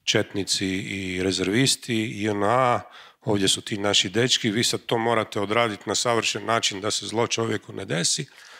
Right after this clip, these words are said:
A ono što se meni cijelo vrijeme vrtilo po glavi, otkud ja? Nijedan od ovih iz ove knjige pravilnika ne dozvoljava jednu takvu situaciju. Dakle, ako sam ja godinama tog čovjeka uhodio i špijunirao,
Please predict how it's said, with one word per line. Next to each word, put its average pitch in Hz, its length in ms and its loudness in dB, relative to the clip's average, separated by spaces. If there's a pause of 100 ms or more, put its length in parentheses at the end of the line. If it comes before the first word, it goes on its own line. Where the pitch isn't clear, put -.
(460)
A 80 100 -10
ono 98 160 -2
što - 140 -2
se - 140 -2
meni 98 320 -2 (640)
cijelo 95 260 -2
vrijeme 104 260 0
vrtilo 104 380 0
po 95 160 0
glavi, 113 360 2 (380)
otkud 92 400 -6
ja? 110 280 2 (420)
Nijedan 113 400 2
od 123 140 0
ovih 104 480 -2 (500)
iz 85 140 -6
ove 92 280 -2 (400)
knjige 95 420 0 (320)
pravilnika 101 640 0
ne 95 160 2
dozvoljava 95 640 2
jednu 90 260 -2
takvu - 300 -8
situaciju. - 680 -4 (360)
Dakle, 80 220 -6
ako - 160 -6
sam 85 220 -2
ja 90 160 0
godinama 85 540 -2
tog 82 260 -8
čovjeka 92 380 -2
uhodio 87 460 -2
i 90 40 0
špijunirao, 110 640 -2